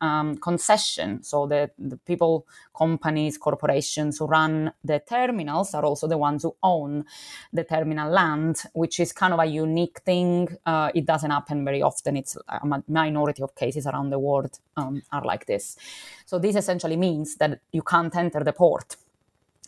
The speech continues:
not even with, um, the police or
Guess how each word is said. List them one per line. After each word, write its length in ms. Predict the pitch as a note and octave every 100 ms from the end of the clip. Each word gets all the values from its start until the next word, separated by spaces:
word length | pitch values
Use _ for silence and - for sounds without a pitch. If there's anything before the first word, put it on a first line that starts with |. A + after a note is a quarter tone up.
| _
not 260 | E3+ E3 D#3+
even 460 | D#3+ D#3+ D#3+ D#3+
with, 400 | D#3 D#3+ D#3+ D#3 -
um, 760 | D#3+ D3+ D3 D3+ D3 D3+ D3 C#3+
the 80 | C#3+
police 520 | E3 F3 - - - -
or 440 | D3 D3 D3 C#3+